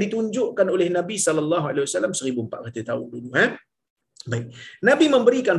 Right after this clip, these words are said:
perumpamaan. Nabi kata, "Masal innama masalul jalisi salih." Sesungguhnya perumpamaan rakan ataupun orang yang rapat yang saleh, orang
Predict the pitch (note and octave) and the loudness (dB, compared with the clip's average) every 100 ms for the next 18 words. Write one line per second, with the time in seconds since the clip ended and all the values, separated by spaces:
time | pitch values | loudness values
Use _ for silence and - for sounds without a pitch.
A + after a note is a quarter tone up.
0 | D#3+ D3 C#3 B2 A#2 C3 D#3 F3+ F#3 F3 | 4 2 2 2 2 2 0 0 2 2
1 | F3+ D#3+ F3+ C4 - A3+ G#3 B3+ C4+ A3+ | 2 4 4 2 4 2 2 0 2 2
2 | G3+ F#3+ A3 - - G3 C#4+ C4+ B3 A#3 | 4 4 2 0 -2 2 2 4 4 4
3 | A3 E3+ G#3 G#3 C4 B3 G3 - B2+ A#2+ | 2 2 0 2 0 0 0 0 0 -2
4 | A2+ - _ _ _ - A3 - A#3+ A#3 | -4 -10 _ _ _ 4 6 6 4 2
5 | A#3+ G3+ F#3+ D3+ G2+ - _ _ G#3 G#3 | 4 6 6 2 -2 -8 _ _ 4 4
6 | A#3 A3 A3+ A3 A3 F3+ G3 B2 G2+ - | 2 2 2 4 2 2 0 0 -6 -12
7 | _ _ _ - F#3+ A3 - A#3 G3 C3 | _ _ _ 4 4 4 2 2 4 2
8 | C3 F#3 A3 A3 G#3+ G3+ A3 A#3 A3+ G#3 | 0 2 4 2 4 6 6 6 4 4
9 | G#3 F#3 G#3 G#3+ - A#3 - F#3+ G#3 G#3 | 4 6 2 2 2 0 0 2 4 4
10 | G3 - A3+ B3+ C4 C4+ - - - _ | 0 2 6 6 8 6 4 -2 -10 _
11 | _ _ - F3+ G#3 | _ _ 2 4 4